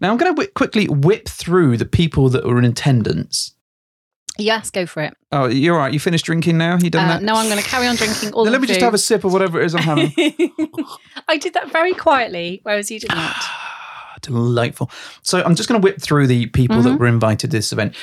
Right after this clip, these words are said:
Speaker 1: just to give you some context, right?
Speaker 2: Yeah, and they, they've all been, um, very open on Twitter about attendance to this party.
Speaker 1: Okay, so we're not outing anyone.
Speaker 2: No,
Speaker 1: No,
Speaker 2: no,
Speaker 1: no.
Speaker 2: no, we wouldn't do
Speaker 1: Okay.
Speaker 2: that.
Speaker 1: All right,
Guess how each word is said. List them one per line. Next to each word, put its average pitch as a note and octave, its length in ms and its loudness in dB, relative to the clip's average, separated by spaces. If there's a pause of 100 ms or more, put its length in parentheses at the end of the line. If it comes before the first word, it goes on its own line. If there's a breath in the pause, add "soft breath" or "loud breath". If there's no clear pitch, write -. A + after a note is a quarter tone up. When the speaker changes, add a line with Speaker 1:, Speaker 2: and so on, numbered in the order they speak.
(160 loud breath)
Speaker 1:
just C4 140 0
to C4+ 60 -4
give A#3 100 -4
you G#3 60 -2
some F3 140 0
context, - 520 -6
right? A3 180 -4 (200)
Speaker 2:
Yeah, - 140 2 (100)
and A3+ 120 0
they, B3+ 160 2
they've B3+ 200 -2
all D4 100 2
been, B3+ 260 0 (220)
um, F#3+ 340 -2
very F#3+ 200 -4
open F#3 220 -4
on F3 100 -4
Twitter F3+ 320 -8
about - 420 -6 (260)
attendance E3+ 420 -8
to - 80 -10
this - 100 -10
party. - 480 -12
Speaker 1:
Okay, A#2+ 280 0 (160)
so - 100 -2
we're C3+ 60 2
not C3+ 140 -2
outing A#2 400 -4
anyone. G2+ 240 -4
Speaker 2:
No, A3+ 440 2
Speaker 1:
No, A#2 180 0
Speaker 2:
no, - 0 -
Speaker 1:
no. - 120 0
Speaker 2:
no, E3+ 120 -2
we E3+ 40 -4 (100)
wouldn't - 80 -2
do - 80 -6
Speaker 1:
Okay. - 80 -6
Speaker 2:
that. - 260 -8
Speaker 1:
All E3 60 -2
right, B2+ 120 -2